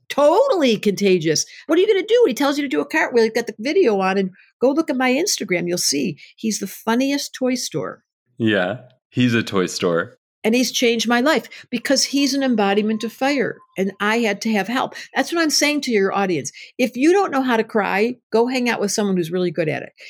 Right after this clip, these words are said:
Speaker 1: If you don't know how to talk, if you have a hard time finding words, hang around Scott.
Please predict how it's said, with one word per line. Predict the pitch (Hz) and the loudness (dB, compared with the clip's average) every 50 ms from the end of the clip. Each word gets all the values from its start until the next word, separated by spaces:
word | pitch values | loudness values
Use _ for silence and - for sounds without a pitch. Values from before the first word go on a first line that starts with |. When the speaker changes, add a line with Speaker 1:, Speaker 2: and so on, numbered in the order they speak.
| - | -6
Speaker 1:
If | - 196 - 226 | -4 -4 -2 0
you | 262 | 0
don't | 277 302 294 | 0 0 0
know | 285 285 | -2 -2
how | 277 277 | -2 0
to | 240 240 | -2 -2
talk, | 240 - 226 202 208 233 254 - | -2 -2 0 0 0 0 -2 -6
if | - 165 - | -10 -6 -4
you | 226 233 | -2 0
have | 233 247 208 | 0 0 -2
a | 214 | -2
hard | 196 - 208 220 214 - | -2 -2 -2 -2 -2 -2
time | 233 226 220 | -2 -2 -2
finding | 214 214 214 214 214 208 202 196 | -2 0 0 2 2 2 2 2
words, | 190 190 202 220 262 262 - - - _ _ _ _ _ _ _ | 2 2 2 0 0 -2 -4 -8 -8 _ _ _ _ _ _ _
hang | - 226 226 233 | 0 2 2 2
around | 226 208 202 196 190 190 | 2 2 2 2 0 0
Scott. | - - - 180 139 - | -2 -2 -2 -2 -4 -4